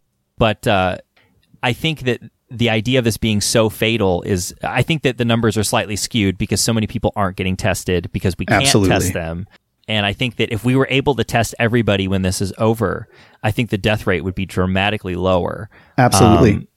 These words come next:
Speaker 1: than,
Speaker 2: I mean,
Speaker 1: than what
Speaker 2: imagine the people
Speaker 1: they're
Speaker 2: that have already
Speaker 1: reporting.
Speaker 2: recovered and they never,
Speaker 1: Which is also
Speaker 2: you know,
Speaker 1: not
Speaker 2: got
Speaker 1: reported.
Speaker 2: tested. Exactly.
Speaker 1: No, I've,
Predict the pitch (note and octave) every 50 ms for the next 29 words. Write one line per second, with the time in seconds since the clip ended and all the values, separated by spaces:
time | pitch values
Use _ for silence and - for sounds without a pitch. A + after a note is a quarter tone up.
0 | _ - - G2+ G2+ G2 F#2 F#2 F2+ F2 - - D#3 E3+ F#3 F3+ E3+ E3 F3 G#3
1 | A3 G#3 B3+ A#3 G3+ - F#3 F#3+ - F#3+ D#3+ D#3+ C#3+ D3 C3+ C#3 C#3 C3+ - -
2 | C3+ B2 A#2 A2+ - - C3 C3+ - G2+ F#2+ F#2+ F#2 G#2 - - _ - B2+ B2
3 | B2 A#2+ A2+ A2+ A2 - B2 B2 B2 B2 B2 B2 C3 B2 B2+ B2 A#2 A2+ A2+ -
4 | - - _ _ - C#3 D#3+ D#3 E3+ - D3 E3+ G3+ C#3 B2 A#2+ A2+ G#2+ - C3
5 | B2 A#2 A#2+ C#3+ B2+ A2 G#2 F#2+ G2 - - - - - _ _ _ _ _ -
6 | B2+ A#2+ A#2 B2 - - C#3+ C#3 - A#2+ - B2 C3 D3 D3+ C#3 - C3+ C3 D3